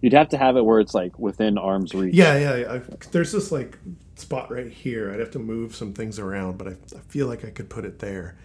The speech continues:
Speaker 2: And at least, if, you know, if I'm standing, I'd have to bend over a little bit, but at least it'd be there.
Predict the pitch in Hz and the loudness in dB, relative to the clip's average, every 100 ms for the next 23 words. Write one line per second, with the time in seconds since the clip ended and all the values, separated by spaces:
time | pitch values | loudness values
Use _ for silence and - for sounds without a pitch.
0 | - - - - - - - - 92 98 | -20 -20 -20 -20 -20 -20 -18 -12 -10 -10
1 | 101 - - - - 98 98 92 92 95 | -10 -12 -14 -20 -12 -10 -10 -10 -10 -10
2 | - 127 113 107 98 95 92 110 104 104 | -6 -6 -6 -6 -8 -10 -10 -10 -8 -8
3 | 107 104 95 90 90 95 - 107 92 - | -8 -8 -8 -10 -12 -14 -16 -16 -18 -20
4 | - - - - - 90 95 92 95 - | -20 -20 -20 -20 -18 -16 -14 -14 -16 -20